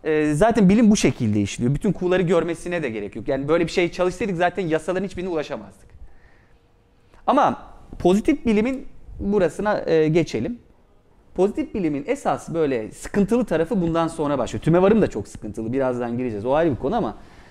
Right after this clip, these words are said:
bundan sonrası yani kuğunun, yani konumuzla ilgili olan kısmı bundan sonrası. Diyor ki pozitif bilim, bilim objektif olmalıdır diyor. Olur diyor. Yani diyor ki İnsanın arzuları, eğilimleri, istekleri, çıkarları,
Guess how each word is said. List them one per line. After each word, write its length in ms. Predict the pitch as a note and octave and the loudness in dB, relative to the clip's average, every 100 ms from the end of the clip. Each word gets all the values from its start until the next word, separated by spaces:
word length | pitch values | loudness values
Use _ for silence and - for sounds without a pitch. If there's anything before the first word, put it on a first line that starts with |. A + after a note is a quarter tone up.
| - | -2
bundan 240 | D#3 A3+ C4 | 2 2 2
sonrası 380 | G3+ F3 D#3 C#3+ | 2 0 2 2
yani 200 | C3+ - | 2 2
kuğunun, 380 | - F#3+ F#3+ | 4 4 6
yani 280 | C3+ B2 C3 - | 4 0 -4 -6
konumuzla 360 | - D#3+ G#3+ F3+ | -2 2 2 2
ilgili 200 | C3+ C3+ | 2 4
olan 220 | C3 C3 | 2 0
kısmı 260 | C3 A#3+ E3+ | -2 -2 -2
bundan 200 | E3 D#3 | -2 -4
sonrası. 520 | D3 G#2+ F#2+ - A2 | -6 -10 -12 -14 -2
Diyor 220 | G3+ D#4+ | 0 0
ki 140 | G3+ - | -2 0
pozitif 380 | C#3 B2 B2+ | -2 -2 -4
bilim, 220 | C#3+ G#3+ - - C#3+ | 0 0 -2 -8 -2
bilim 260 | G#3 C4 - | 2 2 2
objektif 520 | F3 F3+ G#3+ - G3 - - - - | 2 2 0 0 -4 -4 -20 -20 -4
olmalıdır 640 | - A#2+ A2+ F#2+ F2 F#2+ G#2+ | 0 0 0 -4 -6 -12 -12
diyor. 140 | - | -8
Olur 440 | - C3 A#2+ - - - - | -2 0 0 -6 -16 -20 -14
diyor. 160 | G2+ F2+ - - - - - | -14 -12 -12 -12 -12 -16 -2
Yani 400 | G3 A3+ D3+ C3+ | 2 4 4 4
diyor 200 | F#3 C4 | 4 4
ki 240 | - G#2+ - - - - | 2 -2 -2 -20 -16 0
İnsanın 580 | F3+ G3 B3 A#3 G#3+ G#3 - | 2 4 4 4 2 -2 0
arzuları, 720 | D#3+ F3 D#3+ F#3 F3+ D#3 C#3+ - | 2 2 0 -2 0 0 -2 -2
eğilimleri, 720 | D3+ D#3 D#3+ D#3+ D3+ D3 C#3+ | -2 0 0 -2 -2 -2 -2
istekleri, 840 | D#3 - - D#3 - D3+ C#3+ C#3 C#3 - - - - - | -4 -6 -2 -2 0 2 4 4 2 -6 -20 -20 -16 0
çıkarları, 840 | F3+ - F#3+ F3+ E3+ D#3 C#3+ C3+ | 2 4 6 6 6 6 6 4